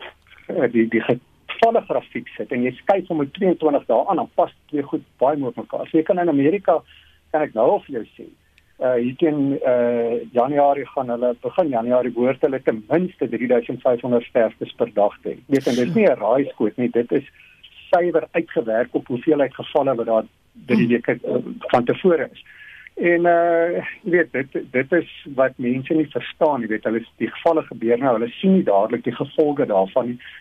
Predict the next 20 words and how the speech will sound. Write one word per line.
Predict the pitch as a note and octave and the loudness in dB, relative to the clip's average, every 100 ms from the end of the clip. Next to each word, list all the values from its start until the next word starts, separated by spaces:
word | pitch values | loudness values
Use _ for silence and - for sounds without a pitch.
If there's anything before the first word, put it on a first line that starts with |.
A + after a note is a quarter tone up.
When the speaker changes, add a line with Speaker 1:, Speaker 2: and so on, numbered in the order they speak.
| _ | _
Speaker 1:
En | E3 | 0
dit | B2 B2+ | 2 0
is, | F3 F3+ | -2 -2
ek | D3 | -2
dink, | D3 | 0
hoekom | C#3+ C#3 D3 | -2 -2 0
mense | C#3+ C#3 | 0 0
sukkel | G3 F#3+ F3 | -4 0 0
om, | A2+ G2 F#2 - _ _ _ _ | 2 0 -2 -6 _ _ _ _
om | - A#2 | -2 0
mense | A2 A2 B2 | 2 2 0
te | A#2+ | -4
kry | G2 A#2+ A2 | -2 0 0
om | G2+ | 0
by | F#2+ | -2
die | F#2+ | -2
goed | - - | -8 -4
te | - | -2
hou. | E2 - _ _ _ _ - - - - _ | -2 -4 _ _ _ _ -20 -20 -20 -20 _
Speaker 2:
Kloete, | E4+ F#4 | 2 2